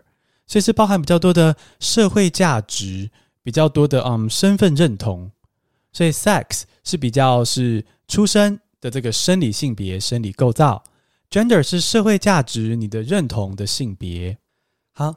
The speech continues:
那么拉回到这个，我们说这集是要聊美国嘛，对不对？就是说呢，有一些人是亲中反美，那就会批评说，美国根本就很邪恶啊，邪恶美帝。那我想要说的是呢，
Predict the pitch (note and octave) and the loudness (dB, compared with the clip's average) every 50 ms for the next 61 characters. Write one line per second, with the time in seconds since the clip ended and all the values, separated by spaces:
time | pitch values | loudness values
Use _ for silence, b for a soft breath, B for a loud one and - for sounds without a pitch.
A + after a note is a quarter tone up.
0 | _ - F#3+ F#3+ F3+ E3 F3+ F#3 G3 F3 E3+ D#3 D#3 F3+ F3+ E3 D#3+ D#3+ D#3 D3+ | _ -6 -4 -2 -2 0 0 0 0 2 0 0 2 2 2 2 2 0 -2 -2
1 | D3 C3 A#2+ A#2 - C3+ B2+ B2 B2 B2+ - - D3+ D#3 D#3 D3+ - - D#3+ D3+ | -2 -2 -2 -2 -4 -6 -4 -4 -4 -4 -2 -2 0 0 0 0 0 -2 -2 -2
2 | C#3+ C3 B2+ A#2+ A#2+ - D3 C#3 C#3 B2 A2 G#2 G#2 A2+ A#2 A2+ G#2 F#2+ F#2 - | -2 -4 -6 -6 -4 -2 -2 0 0 0 -2 -2 -2 -4 -4 -4 -6 -6 -8 -10
3 | - A2 F#2+ F#2 F#2+ A2 G#2+ F#2+ G2 A2 G2+ G#2+ F#2+ F#2 - _ _ _ _ _ | -8 -8 -6 -4 -4 -6 -6 -6 -8 -8 -6 -6 -8 -8 -12 _ _ _ _ _
4 | _ _ _ _ _ _ _ - D#3+ D#3 D#3 - D#3+ D#3 D#3 D3 C#3+ C#3+ B2+ B2 | _ _ _ _ _ _ _ 0 2 2 4 4 2 2 4 4 4 4 4 2
5 | B2 C#3 - F3 F3 E3 C3+ B2 A#2+ A#2+ B2 A#2+ D3 D3 C3+ B2+ - - F#3 F#3+ | 2 2 2 2 4 4 4 4 2 0 -2 0 0 0 0 0 0 -2 0 0
6 | G3 F#3 G3 F#3+ F#3+ F#3+ F3+ C#3 A#2 B2 D3 D3+ A#2 F#2+ - - _ - C3+ C3+ | 2 2 4 4 2 2 0 0 0 2 2 0 0 -2 -4 -8 _ -4 -2 0
7 | B2 C#3 C3+ C3+ - - C3 B2+ - G#2+ G2+ G#2 - - A#2+ A#2 A#2+ A#2+ b b | 2 2 2 2 2 0 -2 -2 -2 -2 -4 -2 0 2 4 4 4 2 b b
8 | b b b b b b C3 B2+ A#2+ - C#3 C#3 D3 D3+ D#3 - G#3+ G#3+ G3+ D#3+ | b b b b b b 2 2 2 4 4 6 6 4 4 2 2 2 2 2
9 | D3+ - G3+ G3 F#3 F3 E3 b b b b - D#3 C3+ - - D3 D#3+ G3 A3 | 4 4 4 6 4 4 2 b b b b 0 0 2 2 2 2 4 4 4
10 | F#3+ D#3 C3+ B2 - - C#3 E3 F#3+ F#3 C#3+ A#2 G2+ F#2+ - - C3 A2 - _ | 4 4 2 2 0 2 2 4 4 2 2 0 -4 -6 -4 -4 -4 -4 -6 _
11 | _ _ _ _ _ _ _ _ _ - G3 A3 A#3 G#3+ - D#3 D3+ D#3+ - F#3 | _ _ _ _ _ _ _ _ _ -4 0 0 0 2 2 2 0 2 2 2
12 | F3+ E3+ E3 D#3+ - - F3 E3 D#3 D3+ D3+ D3+ | 2 2 2 0 0 0 0 2 2 0 0 -2